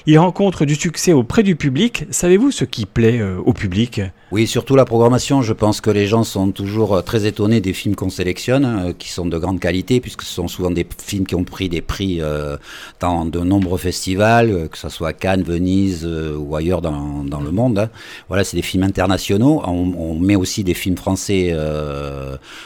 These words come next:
Speaker 2: à la programmation, mais il y a beaucoup de, voilà, on fait un peu un tour du monde de l'agriculture et de la ruralité, euh, par le biais, donc on voyage aussi par le biais du festival, ouais.
Speaker 1: Oui, ça fait donc, euh,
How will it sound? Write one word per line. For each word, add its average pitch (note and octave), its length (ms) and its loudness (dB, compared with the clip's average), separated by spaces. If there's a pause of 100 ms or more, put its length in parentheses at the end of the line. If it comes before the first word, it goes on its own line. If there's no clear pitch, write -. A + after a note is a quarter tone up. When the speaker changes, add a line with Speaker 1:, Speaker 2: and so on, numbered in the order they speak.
(160)
Speaker 2:
à D2+ 300 -2
la D2+ 100 -2
programmation, E2+ 640 0
mais F2 720 -2
il D#2 80 -6
y D#2+ 60 -4
a D#2 60 -4
beaucoup F#2 320 -4
de, E2 360 -2
voilà, D2+ 280 -2
on D#2 80 -6
fait G2+ 120 -4
un F#2 100 0
peu G2 260 2 (400)
un F2 160 -4
tour A2 240 2
du G#2+ 100 2
monde A2+ 260 6
de G#2 60 4
l'agriculture G2 680 2
et - 20 4
de F#2+ 60 4
la F#2 160 4
ruralité, F#2 760 2
euh, E2+ 640 -2
par D#2+ 300 -4
le E2+ 100 -2
biais, G#2+ 380 2
donc F#2+ 180 -2
on F2+ 60 0
voyage F2+ 440 0
aussi G2+ 300 -2
par E2+ 220 2
le E2+ 80 2
biais E2+ 200 0
du E2 80 -4
festival, D2 540 -8
ouais. B1 60 -16 (480)
Speaker 1:
Oui, C4 160 -4
ça B2+ 180 -4
fait A#2+ 220 0
donc, A2 260 -2
euh, A2+ 480 4